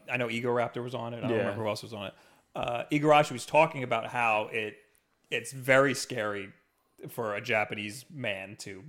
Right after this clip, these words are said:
Speaker 1: leave a big corporation
Speaker 2: Yeah.
Speaker 1: and start his own stuff, and everybody's like, "Why are you doing that? That's so stupid. You're an idiot. You
Speaker 2: Yeah.
Speaker 1: know, you look like an idiot." So,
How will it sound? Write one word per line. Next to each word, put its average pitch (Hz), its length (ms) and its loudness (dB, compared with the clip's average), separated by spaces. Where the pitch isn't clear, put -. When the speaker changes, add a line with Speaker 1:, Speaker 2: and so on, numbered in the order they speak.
Speaker 1:
leave 135 340 -2
a 117 60 -2
big 113 220 -4
corporation 110 720 6
Speaker 2:
Yeah. 104 60 -8
Speaker 1:
and 104 120 -12
start 113 280 -4
his 110 120 -8
own 107 100 -6
stuff, 113 280 -8
and 107 80 -6
everybody's 127 560 2
like, 117 180 2
"Why 123 180 8
are 123 40 4
you 117 100 -4
doing 120 200 -4
that? 107 120 -4
That's 107 160 -8
so 110 80 -10
stupid. 120 340 -8
You're 104 100 -6
an 104 80 -10
idiot. 113 380 -6
You 120 120 -2
Speaker 2:
Yeah. 107 60 2
Speaker 1:
know, 101 180 -2
you 104 200 -8
look 110 140 -8
like 104 140 -6
an 107 80 -4
idiot." 98 260 -6
So, 101 360 -2